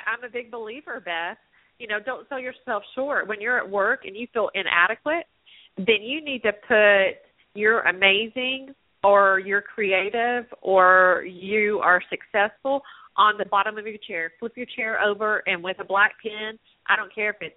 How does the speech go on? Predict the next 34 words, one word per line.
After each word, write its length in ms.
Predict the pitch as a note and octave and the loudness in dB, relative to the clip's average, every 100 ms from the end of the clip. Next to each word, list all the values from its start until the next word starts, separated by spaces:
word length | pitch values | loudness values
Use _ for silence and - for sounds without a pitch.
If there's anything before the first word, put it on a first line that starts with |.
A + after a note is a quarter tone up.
| - | -6
black 280 | F#3+ F#3+ G#3 | 0 0 0
on 160 | F#3 F3+ | -10 -2
black. 320 | F#3+ G3 G#3 | 2 2 2
It 120 | - | -4
doesn't 220 | G3+ F3 | -4 -4
matter. 280 | F3+ F#3 F#3+ | -2 -2 -2
You 100 | F#3+ | -6
don't 180 | F#3 D#3+ | -6 -8
need 100 | F#3+ | -10
to 100 | F3+ - | -10 -4
see 180 | G#3 G3+ | 0 0
it. 40 | |
You 100 | F3 | -2
just 140 | E3+ G3 | -8 -8
need 80 | |
to 120 | F3+ F3 | -4 -2
know 120 | E3+ | -2
it's 120 | - - | -4 2
there. 320 | F3+ F#3 G3+ - - - | 4 6 2 -2 -20 -8
You 80 | G3+ | -6
need 120 | F#3+ | -6
to 60 | F#3+ | -2
put 160 | G3+ | 2
a 60 | E3+ | 2
motivational 640 | E3 F3 E3+ E3 - D#3 | 2 0 0 -4 -4 -6
word 180 | D3+ C#3 | -6 -6
on 120 | C#3 | -6
there. 220 | C#3 C#3+ - | -6 -6 2
I'm 160 | E3+ | 2
a 80 | G3 | 2
big 200 | F#3 E3+ | 0 -2
believer 380 | D#3+ D#3 D3 D3 | -4 -4 -6 -8
in 100 | C#3 | -8
that. 200 | A#2 F2 | -4 -6